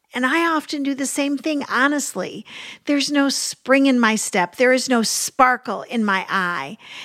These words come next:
And I just sort of do the next thing robotically. I love my kids. I feed the dog. I buy the groceries. I pay the bills. And I even clean once in a while. But it seems like I'm missing something,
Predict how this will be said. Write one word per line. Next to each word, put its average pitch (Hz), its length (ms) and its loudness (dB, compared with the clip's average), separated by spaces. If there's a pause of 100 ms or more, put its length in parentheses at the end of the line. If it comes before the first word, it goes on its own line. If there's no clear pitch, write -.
(220)
And 262 160 4
I 254 140 4
just 277 260 -4
sort 285 360 -2
of 233 120 -4
do 269 200 0
the 240 100 -2
next 233 380 -2
thing 220 260 -2 (100)
robotically. 196 1200 -2 (320)
I 170 140 -8
love 165 320 -8
my 208 160 -6
kids. 233 500 2
I 175 120 -6
feed 196 320 -6
the 208 80 -4
dog. 262 500 4
I - 120 -2
buy 196 240 0
the 202 140 -8
groceries. 226 680 0
I 190 100 -2
pay 208 240 -2
the 190 140 -4
bills. 214 580 2 (260)
And 262 480 2 (300)
I 302 140 6
even 320 240 -2
clean 311 380 2
once 202 260 0
in 180 80 -6
a - 20 -6
while. 160 480 -10 (1040)
But 311 120 0
it 311 80 -2
seems 320 340 -4
like 285 140 -2
I'm 277 180 4
missing 277 340 4
something, 175 640 -2